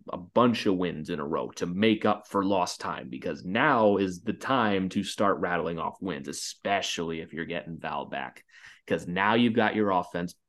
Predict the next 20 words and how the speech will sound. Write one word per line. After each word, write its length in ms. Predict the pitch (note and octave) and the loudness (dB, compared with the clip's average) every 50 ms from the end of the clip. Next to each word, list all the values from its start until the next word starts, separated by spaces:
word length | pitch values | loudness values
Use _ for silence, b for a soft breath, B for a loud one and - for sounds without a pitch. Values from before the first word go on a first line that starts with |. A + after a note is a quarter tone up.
| _ _ _ _ _ - | _ _ _ _ _ -12
kind 360 | - - F#2+ A2 B2+ C3 B2 | -6 -4 -2 0 0 2 2
of 120 | C3 A#2 - | 0 0 0
pretty 200 | - B2 B2 B2 | 0 2 4 4
much 280 | B2 A#2+ A#2 A#2 - - | 4 2 0 -2 -4 -4
back 360 | - F2+ F#2+ A2 - - - - | -4 -4 -4 -4 -8 -8 -6 -6
at 140 | A2+ A2 A2+ | -4 -2 -2
this 160 | A#2 A2 - | -2 -4 -4
point 360 | - - A#2+ A#2+ A#2 G#2 G#2 | -2 0 0 2 0 0 -2
outside 380 | E2 F#2+ G2+ - - A2 G2+ G2+ | 0 -2 0 0 0 0 0 2
of 40 | G2+ | 2
Malgin. 400 | G2+ G2+ F#2+ G2+ G#2 G2+ A2 A2 | 2 2 4 4 4 2 2 2
We'll 140 | G#2+ F#2+ F#2+ | 2 2 2
wait 160 | G2 F#2+ F#2 | 2 0 -2
to 80 | - G2 | -4 -6
see 200 | - - F#2+ G2+ | -4 -2 -2 -2
what's 220 | G2+ G2 - - - | -2 -2 -4 -6 -4
going 280 | - G2 G2 G2 F#2+ | 0 0 2 2 2
on 220 | F#2+ F#2+ G2 G2 F2+ | 2 0 0 0 -2
with 160 | F#2+ F#2 - | -4 -4 -2
him. 340 | G2+ G2 G2+ A2 B2+ B2+ | 0 2 2 2 2 0